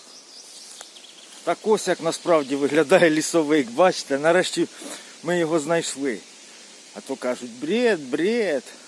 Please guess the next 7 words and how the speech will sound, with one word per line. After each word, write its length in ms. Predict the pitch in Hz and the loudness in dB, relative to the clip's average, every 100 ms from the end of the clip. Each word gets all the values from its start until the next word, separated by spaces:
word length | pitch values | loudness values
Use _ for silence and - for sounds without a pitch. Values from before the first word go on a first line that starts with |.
| - - | -20 -12
маразм, 760 | 131 143 160 208 165 127 117 | 0 2 2 2 0 -2 -6
не 180 | 127 131 | -6 -6
існує. 540 | 135 - 165 175 143 127 | -8 -8 -8 -8 -8 -8
Ось 240 | 190 220 - 151 - | -6 -8 -10 -18 -14
вам 120 | 127 117 - - - - - 98 | -12 -12 -16 -20 -20 -20 -20 -12
наглядний 480 | 117 139 131 120 | -6 -2 -4 -4
примір, 380 | 113 117 101 95 | -8 -8 -10 -14